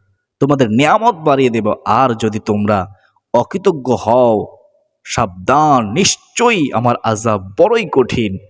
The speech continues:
সূরা ইব্রাহিম, আয়াত হচ্ছে সাত। অবশ্য আমাদেরকে বেশি বেশি শুকরিয়া আদায় করতে হবে। সুপ্রিয় দর্শক, আয়াতে আল্লাহ তাআলা শুকরিয়ার বদলতে নিয়ামত বাড়ানোর ঘোষণা দিয়েছেন, ওয়াদা করেছেন।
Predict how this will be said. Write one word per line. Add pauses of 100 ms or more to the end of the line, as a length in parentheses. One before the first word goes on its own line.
(380)
সূরা
ইব্রাহিম,
আয়াত
হচ্ছে
সাত। (440)
অবশ্য
আমাদেরকে
বেশি
বেশি
শুকরিয়া
আদায়
করতে
হবে। (840)
সুপ্রিয়
দর্শক,
আয়াতে
আল্লাহ
তাআলা
শুকরিয়ার
বদলতে
নিয়ামত (280)
বাড়ানোর
ঘোষণা
দিয়েছেন, (260)
ওয়াদা
করেছেন।